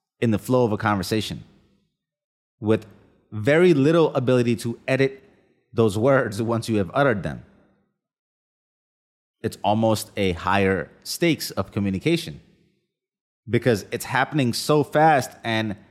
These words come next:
how it's received is also communicated back to you so fast that you must process at that same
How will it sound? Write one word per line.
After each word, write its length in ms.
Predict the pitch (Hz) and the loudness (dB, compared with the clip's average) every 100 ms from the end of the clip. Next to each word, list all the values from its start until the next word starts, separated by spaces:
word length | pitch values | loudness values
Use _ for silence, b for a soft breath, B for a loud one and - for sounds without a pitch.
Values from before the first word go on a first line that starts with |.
| _ _ _ _ _ _ _ | _ _ _ _ _ _ _
how 260 | - 131 147 | -2 2 2
it's 140 | - | 0
received 520 | 120 - 160 185 160 | -4 -2 0 2 2
is 120 | 131 101 | 0 0
also 580 | 139 143 143 131 120 - _ _ _ - | -2 0 2 2 2 -6 _ _ _ -4
communicated 600 | 151 160 156 156 143 127 | 2 2 2 2 0 2
back 220 | 127 123 | 2 0
to 140 | - | -2
you 100 | 135 | -2
so 260 | 117 - 143 | -2 0 0
fast 640 | - 143 151 120 113 - _ _ _ _ _ _ _ _ _ - | 2 2 4 2 0 -10 _ _ _ _ _ _ _ _ _ -4
that 160 | 107 | -4
you 160 | 123 131 | -2 0
must 400 | 131 156 175 - _ | 2 2 0 -4 _
process 760 | - 139 139 - - - - - _ _ _ _ _ _ _ _ - | -6 0 0 0 -6 -8 -14 -16 _ _ _ _ _ _ _ _ -8
at 100 | 110 | -6
that 300 | 98 90 - | -4 -6 -10
same 460 | - - 101 98 92 | -10 -4 -2 -2 -4